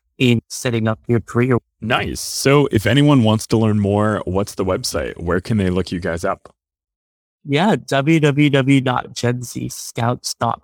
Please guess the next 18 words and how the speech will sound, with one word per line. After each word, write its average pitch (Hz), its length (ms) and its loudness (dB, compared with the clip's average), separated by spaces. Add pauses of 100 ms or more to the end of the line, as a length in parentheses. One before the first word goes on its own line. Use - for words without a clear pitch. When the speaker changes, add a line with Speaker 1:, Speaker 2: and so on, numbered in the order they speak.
Speaker 1:
com, 151 420 0 (220)
or 135 380 2
on 123 160 0
Twitter, 165 460 -2
the 123 240 0
handle 117 420 2
is 113 280 0
at 120 240 -2
Gen 110 280 -6
Z 107 200 -6
Scout. 175 560 -4 (320)
No 147 320 2
S 131 240 0
at 131 160 -4
the 135 160 2
end, 131 180 0
just - 240 -10
'cause 117 240 -6